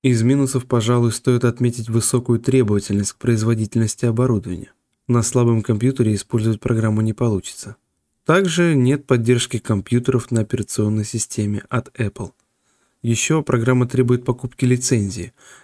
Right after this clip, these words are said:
Демонстрационный режим доступен лишь в течение тридцати дней, и функционал его сильно ограничен.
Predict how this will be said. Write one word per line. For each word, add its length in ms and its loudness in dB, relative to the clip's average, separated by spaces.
Демонстрационный 840 2
режим 400 2
доступен 560 0
лишь 220 2
в 40 -20
течение 380 0
тридцати 500 -2
дней, 380 2
и 100 2
функционал 680 2
его 120 2
сильно 380 0
ограничен. 560 -2